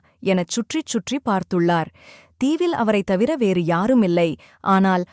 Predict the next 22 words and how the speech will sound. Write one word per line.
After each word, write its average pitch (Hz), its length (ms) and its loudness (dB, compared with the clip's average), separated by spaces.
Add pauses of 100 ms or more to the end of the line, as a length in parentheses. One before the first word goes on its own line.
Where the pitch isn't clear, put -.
(120)
அந்த 180 360 0
தீவில் 220 460 0
ஒரே 240 320 2
ஒரு 254 260 2
பொம்மை 190 320 2
மட்டும் 214 440 0
கிடந்துள்ளது. 170 640 0 (300)
அந்த 180 260 0
பொம்மையை 185 560 2
அவர் 180 300 -2
கையில் 240 340 0
எடுத்து, 175 480 0 (300)
"இது 262 240 0
எப்படி 339 380 0
இங்கே 190 320 4
வந்தது?" 185 480 2
என 170 160 0
பார்த்தபோது 175 840 -2 (260)
அவருக்கு 226 480 0
மீண்டும் 240 520 4
அந்த 190 300 0
குரல் 262 280 -2